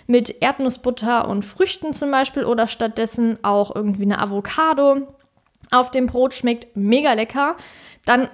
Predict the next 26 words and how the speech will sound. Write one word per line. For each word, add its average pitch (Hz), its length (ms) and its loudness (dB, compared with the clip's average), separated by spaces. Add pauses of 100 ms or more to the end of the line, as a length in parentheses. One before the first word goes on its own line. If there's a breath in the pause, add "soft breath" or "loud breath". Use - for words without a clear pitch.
(120)
Porridge 302 400 2
ist - 160 -4
auch 311 160 4
eine 302 120 -4
gute 285 260 0
Idee 254 520 -2
mit 233 260 0
Nüssen 269 440 -2
und 214 220 -2
Früchten 302 520 0
drin 269 340 0
oder 220 260 0
Overnight 254 580 2
Oats 254 320 0
ist - 260 -6
ähnlich. 269 480 -2
Porridge 254 420 2
ist - 200 -6
gerade 233 260 2
im 214 160 0
Winter 262 280 2
wahrscheinlich 240 460 0
jetzt 226 180 -4
noch 226 160 0
ein 214 100 0
bisschen 233 380 0